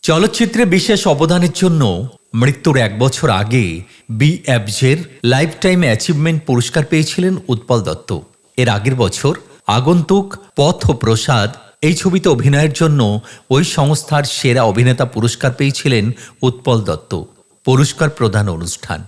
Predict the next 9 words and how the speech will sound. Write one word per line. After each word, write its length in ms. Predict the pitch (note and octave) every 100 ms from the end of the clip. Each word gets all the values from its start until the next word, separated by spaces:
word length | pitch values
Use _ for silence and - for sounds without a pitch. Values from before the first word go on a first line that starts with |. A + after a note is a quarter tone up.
| - -
উনিশশো 320 | C#3+ F#3+ -
বিরানব্বই 500 | D#3 C#3 D3+ D3+ D#3+
সালে 320 | D#3 E3 F3
রবীন্দ্র 460 | A3 B2 G#2 G2 G2
সদনে। 500 | - G2 F2+ E2+ E2+ G2+ _ _
পুরস্কার 440 | - E3 A3 - G#3
ঘোষণার 500 | C#3+ E3+ - F#3 F3
পর্ব 400 | - B2 C3 D3+
চলছে, 460 | D3 D#3 - F#3+